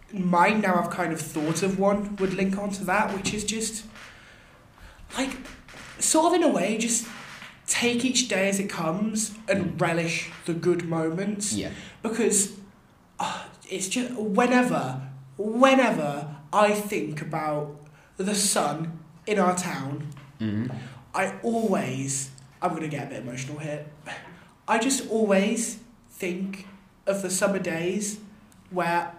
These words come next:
Speaker 1: I'm just with my parents, just in the garden, just enjoying the sun.
Speaker 2: Yeah.
Speaker 1: It's, I just can't explain why, but it's just so lovely.
Speaker 2: Yeah.
Speaker 1: It's, it just brings me back happy memories. It's just those moments I just wanna keep.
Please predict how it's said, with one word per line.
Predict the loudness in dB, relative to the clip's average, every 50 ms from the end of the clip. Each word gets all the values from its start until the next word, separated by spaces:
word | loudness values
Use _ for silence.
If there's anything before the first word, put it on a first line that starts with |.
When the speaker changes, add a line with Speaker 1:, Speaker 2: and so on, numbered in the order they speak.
| -6 -2
Speaker 1:
I'm | -2 -2 -2 -2
just | -2 -4 -2 -2
with | 0 0 2
my | 2 0
parents, | 0 0 -2 -2 -2 -2 -2 -2 -4 -4 -6 -8
just | -8 -8 -8 -6 -4
in | -4 -2
the | -2
garden, | -2 -2 -4 -2 -2 -2 -4 -4 -4 -4 -4 -6 -8 -12 -16 -18 -16 -10
just | -8 -6 -6 -6 -4
enjoying | -2 0 0 0 0 2 2 2 2 0 0 -2 -4
the | -6
sun. | -6 -4 -4 -2 -4 -4 -4 -6 -6 -8 -10 -14 -16 -12 -6
Speaker 2:
Yeah. | -4 -2 -2 -4 -6 -8 -8
Speaker 1:
It's, | -6 -4 -4 -4 -4 -6 -14 -20 -20 -20 -20 _ -20 -12 _ 0
I | 2 2 2
just | 0 -2 -4 -4 -4
can't | -4 -2 -2 0 0
explain | 0 -2 -4 -4 -4 -2 -2 0 0 0
why, | 0 0 2 0 0 0
but | -2 -2 -4
it's | -4 -4
just | -6 -6 -6 -6 -6 -6
so | -4 -4 -2 -2 -2 -2 0 2 4 4
lovely. | 4 4 2 0 0 -2 -2 -2 -4 -4 -2 -4 -4 -6 -8 -12 -14 -16 -20 -20 -16 -8 -2
Speaker 2:
Yeah. | 0 0
Speaker 1:
It's, | 0 0 0 -2 -6 -8 -10 -8 -8 -8 -8 -8 -12 -18 -20 -20 -20 -16 -8 -4
it | -2 0
just | 0 0 0 0 0
brings | 2 4 4 2 2 -2 -4
me | -2 -2
back | 2 2 2 2 0
happy | -4 -6 -6 -4 -4 -4
memories. | -2 -2 -4 -4 -4 -4 -2 -2 -2 -2 -2 -2
It's | -4 -4
just | -4 -2 -2 -4 -4 -4 -8 -4 2
those | 4 4 6 4 2 0
moments | 0 0 0 0 0 -2 -2 -4 -4 -4 -4 -6 -4
I | -4 -2 -2
just | -2 -2 -4 -4 -2
wanna | 0 0 0 0
keep. | -2 -6 -8 -6 -6 -4 -4 -4 -4 -6 -8